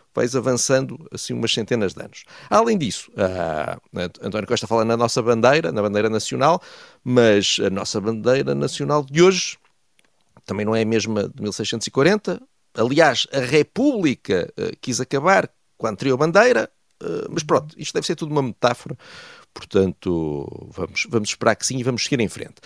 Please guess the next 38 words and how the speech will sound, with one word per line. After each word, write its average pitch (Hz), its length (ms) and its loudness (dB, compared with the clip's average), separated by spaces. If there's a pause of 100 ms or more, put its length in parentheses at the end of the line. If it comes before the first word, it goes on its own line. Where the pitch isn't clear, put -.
(140)
Mas, 220 120 4
portanto, 107 260 -2
seguindo 208 240 2
em 196 80 6
frente, 202 240 0
nós 180 140 0
vamos 175 160 -2
dar 175 140 4
com 104 200 -6
isto. - 260 -12 (400)
Ao 156 180 4
fim 160 220 -4
de 120 120 -6
sete - 560 2
anos 120 260 2
no 131 140 -2
governo, 101 640 -2 (500)
eh, 156 800 4
eh, 151 380 -2
o 151 100 -8
Primeiro-Ministro 180 680 -2 (240)
acha - 340 0
mesmo 147 600 4 (120)
que - 140 -6
uma 147 120 -4
das 143 220 0
medidas 151 480 -2
de - 80 -20
que - 120 -8 (140)
mais 480 300 -2
se - 260 -2
orgulha 262 800 -2 (340)
é 185 280 2 (1200)
a - 60 -4
reposição 101 420 -6
de 87 80 -6
um - 40 -6
feriado. - 400 -10